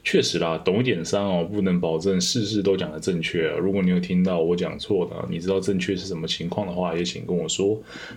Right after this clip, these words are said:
但这几个分类啊，确实是经过我的考究验证的，请放心。呃，至于你想问的问题，我也好奇过啊。这次的题目我们就定在如何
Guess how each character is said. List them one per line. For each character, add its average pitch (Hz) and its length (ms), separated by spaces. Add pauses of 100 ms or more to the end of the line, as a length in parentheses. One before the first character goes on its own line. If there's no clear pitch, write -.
(100)
但 113 320
这 156 120
几 104 140
个 85 100
分 110 220
类 117 160
啊， 80 240
确 113 260
实 92 200
是 98 120
经 98 240
过 104 140
我 85 260
的 87 180
考 76 360
究 95 320
验 95 240
证 90 240
的， 80 140
请 - 260
放 90 180
心。 87 260 (420)
呃， 104 160
至 127 280
于 110 80
你 123 80
想 95 240
问 113 160
的 98 80
问 117 220
题， 78 340
我 101 160
也 92 60
好 98 240
奇 - 220
过 - 320
啊。 - 200
这 113 200
次 98 180
的 95 60
题 92 260
目 101 240
我 85 60
们 82 100
就 87 320
定 95 260
在 92 260
如 85 260
何 87 500